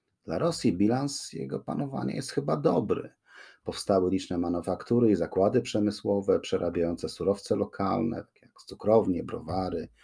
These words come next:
gorzelnie, cegielnie, tartaki czy huty szkła. Rozwijała się, rozwijało się rolnictwo, a także nauka. Wyprawy na Antarktydę sformowano.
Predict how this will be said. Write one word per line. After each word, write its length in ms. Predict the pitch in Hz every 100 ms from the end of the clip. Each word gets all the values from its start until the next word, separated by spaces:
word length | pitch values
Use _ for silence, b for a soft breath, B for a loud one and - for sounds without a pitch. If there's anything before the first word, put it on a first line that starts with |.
| b b -
gorzelnie, 540 | 80 85 101 104 95
cegielnie, 760 | - 69 78 92 98 90 85 92 _ _ -
tartaki 560 | 82 - 98 - 87
czy 160 | - -
huty 260 | - -
szkła. 420 | - - - - - - _ _ _ _ b b b _
Rozwijała 640 | 101 98 95 113 127 120 117
się, 480 | - 107 101 98 -
rozwijało 540 | 101 107 101 127 147
się 120 | -
rolnictwo, 680 | 110 95 90 80 - - 113
a 60 | -
także 380 | - 101 101 104
nauka. 680 | 113 139 117 - - - - _ _ _ _ _ - - _ -
Wyprawy 400 | 101 85 85 85
na 100 | 80
Antarktydę 760 | 80 87 85 - 131 123 113 107 _ b b b b b b b _
sformowano. 1200 | - - 104 101 98 98 92 95 90 87 82 90